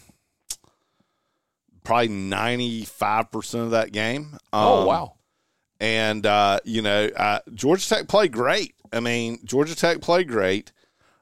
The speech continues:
Speaker 1: Um, Carolina didn't make their free throws. I mean, they missed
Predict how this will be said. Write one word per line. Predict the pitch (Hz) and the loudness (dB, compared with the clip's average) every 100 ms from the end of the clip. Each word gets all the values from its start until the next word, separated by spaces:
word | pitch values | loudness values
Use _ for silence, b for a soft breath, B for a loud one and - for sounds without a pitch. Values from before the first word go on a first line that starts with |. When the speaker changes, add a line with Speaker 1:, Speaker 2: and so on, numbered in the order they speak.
| _ - | _ -2
Speaker 1:
Um, | 110 107 104 101 98 98 - _ _ - _ _ _ _ | 2 2 2 0 -2 -6 -14 _ _ -20 _ _ _ _
Carolina | - 120 120 117 123 123 120 113 113 - _ _ _ _ _ _ _ 98 | -4 -2 0 0 2 2 2 2 0 -4 _ _ _ _ _ _ _ _
didn't | 90 113 113 | -4 -4 -2
make | 123 113 | -2 -2
their | 110 | -4
free | - 160 | -2 -2
throws. | 156 160 156 160 147 - - | 0 2 2 0 -4 -8 -8
I | 113 | -4
mean, | 117 113 | -2 -2
they | 110 | -2
missed | 117 123 - - | -2 -2 -2 -8